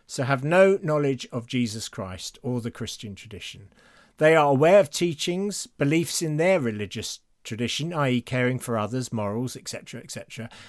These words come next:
I was brought up to be told that they need to convert to Christianity. Over the years, I now think we are all the same, but in a different culture. Why should we convert them to a belief system which is based in Western society?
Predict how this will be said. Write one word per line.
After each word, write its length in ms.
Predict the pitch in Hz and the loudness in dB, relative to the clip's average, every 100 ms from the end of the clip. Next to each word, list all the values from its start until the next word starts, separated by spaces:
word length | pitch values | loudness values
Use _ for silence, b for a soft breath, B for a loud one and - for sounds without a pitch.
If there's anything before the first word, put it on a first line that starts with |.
| B B B - | B B B 2
I 180 | 180 | 4
was 180 | 208 165 | 6 2
brought 320 | - 160 143 | 0 -2 0
up 120 | 156 - | -4 -8
to 100 | 139 | -6
be 160 | 135 | -6
told 320 | 123 143 120 107 | -4 -2 -2 -2
that 220 | 139 - | -8 -2
they 180 | 170 180 | 0 0
need 260 | 117 113 | -2 -6
to 100 | - | -12
convert 640 | - 104 98 120 131 147 - | -14 -12 -6 -2 -2 -4 -10
to 240 | - 135 | -14 -12
Christianity. 1040 | - 123 - - 110 107 98 - - 92 _ _ _ _ _ _ _ _ - | -8 -8 -8 -6 -4 -2 -4 -8 -16 -18 _ _ _ _ _ _ _ _ -2
Over 220 | 220 226 | 0 0
the 120 | 175 | -4
years, 480 | 135 139 95 92 - 110 | -2 -2 -2 -8 -14 -8
I 160 | 135 | -6
now 260 | 147 202 196 | -4 -4 -6
think 480 | - 80 - _ _ _ _ _ _ | -8 -16 -18 _ _ _ _ _ _
we 120 | 165 | 0
are 200 | 170 175 | 2 4
all 240 | 190 233 226 | 4 4 2
the 100 | 175 | -2
same, 540 | - 196 131 101 107 - | 0 0 0 -4 -10 -8
but 140 | 151 | -6
in 120 | 160 156 | -2 -2
a 80 | |
different 420 | 139 151 151 170 - | -2 -6 -8 -12 -8
culture. 640 | 165 175 - - 85 - _ _ _ _ | -6 -6 -6 -14 -14 -18 _ _ _ _
Why 220 | 156 180 220 | 2 6 6
should 240 | - 214 | 4 0
we 160 | 190 160 | -2 -2
convert 520 | 170 165 156 170 - | -2 -4 0 -2 -2
them 160 | 123 120 | -8 -8
to 220 | - 127 | -4 -2
a 40 | |
belief 420 | 117 127 160 220 - | -2 -2 -2 -2 -4
system 500 | - 113 - 113 120 | -6 -6 -8 -8 -8
which 180 | 123 123 | -8 -8
is 80 | 113 | -6
based 380 | 147 135 - | -4 -4 -6
in 160 | 143 135 | -6 -4
Western 480 | 175 175 - 131 107 | -4 -4 -6 -10 -12
society? 760 | - 131 - 90 92 - 104 | -10 -8 -8 -10 -14 -16 -20